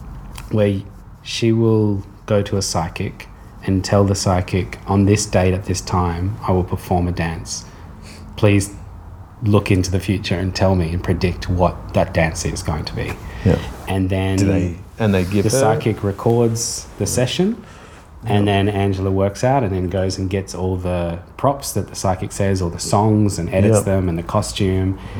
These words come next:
Speaker 2: Oh, that's
Speaker 1: and
Speaker 2: great.
Speaker 1: learns the moves. And then when the time comes, tells the audience that she's fulfilling the prediction, and then does the dance.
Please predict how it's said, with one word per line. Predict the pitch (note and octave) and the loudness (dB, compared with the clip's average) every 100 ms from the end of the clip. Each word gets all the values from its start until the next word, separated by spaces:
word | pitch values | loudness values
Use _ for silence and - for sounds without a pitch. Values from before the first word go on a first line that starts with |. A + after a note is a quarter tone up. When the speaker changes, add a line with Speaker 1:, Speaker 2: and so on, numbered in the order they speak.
| F#2+ | -8
Speaker 2:
Oh, | F2+ | -6
that's | G2 - | -6 -2
Speaker 1:
and | F#2 | 0
Speaker 2:
great. | F#2+ | 2
Speaker 1:
learns | G2 F#2+ F#2 | 2 2 0
the | |
moves. | F#2+ F#2 F#2 A#2 C#3 - - - | 0 2 2 0 -2 -8 -12 -8
And | - G2 | 0 2
then | G2+ G2 G2 F#2+ F#2+ - - | 4 2 2 2 -2 -8 -6
when | G#2 G#2 | 0 2
the | G2 | 2
time | - G2+ G2 | 0 0 0
comes, | - F#2 F#2+ | 0 0 0
tells | - A2 G#2+ | 2 4 4
the | G#2 | 2
audience | F#2 F#2 F#2 F2+ | 0 2 2 0
that | - F2+ | -2 -6
she's | - F#2 | -2 -2
fulfilling | - G2+ - G2 F#2+ | -2 -4 2 2 4
the | |
prediction, | F2+ F#2 F2 F2 - F2+ C3 - - - - | 2 0 -2 -4 -4 -4 -4 -8 -18 -16 -6
and | - G#2 | 0 2
then | F#2 | 2
does | F#2 F2 E2 | 4 2 2
the | E2+ | -4
dance. | F2+ F2+ - - - | -4 -6 -6 -10 -10